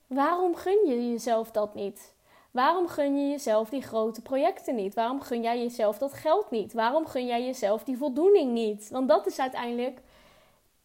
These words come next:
negen van de tien keer wel wat eruit komt. En tuurlijk, als jij echt kan onderbouwen dat jij bijvoorbeeld kleinere klanten leuker vindt en dat jij daar, daar meer voldoening uit haalt, dat dat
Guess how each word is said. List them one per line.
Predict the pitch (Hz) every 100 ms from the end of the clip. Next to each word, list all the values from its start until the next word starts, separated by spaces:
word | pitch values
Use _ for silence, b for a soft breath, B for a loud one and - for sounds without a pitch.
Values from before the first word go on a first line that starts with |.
| _ _ _ _
negen | 269 269 392 427
van | 330
de | 269
tien | 262 247
keer | 240 233
wel | 269
wat | 294
eruit | 262 247 320 -
komt. | 208 208 -
En | 254 254
tuurlijk, | 370 403 381 403 403 - _ _
als | - 302 311
jij | 320 320 320 -
echt | 320 349
kan | - 277
onderbouwen | 262 233 214 262 311 330 339 - _ _ _ - -
dat | 254
jij | 240
bijvoorbeeld | 233 240 208
kleinere | - 254 285 269 233
klanten | 233 208 208
leuker | 226 285 285
vindt | - 240 240 240 B B B B _
en | 233
dat | 240 233
jij | 240 220 214 214
daar, | 214 220 294 -
daar | 240 233 302
meer | 330 349
voldoening | 330 330 294 320 311
uit | - 285 277
haalt, | 240 247 302 415 - - b b b b b
dat | - 240 269
dat | 269 233 220 -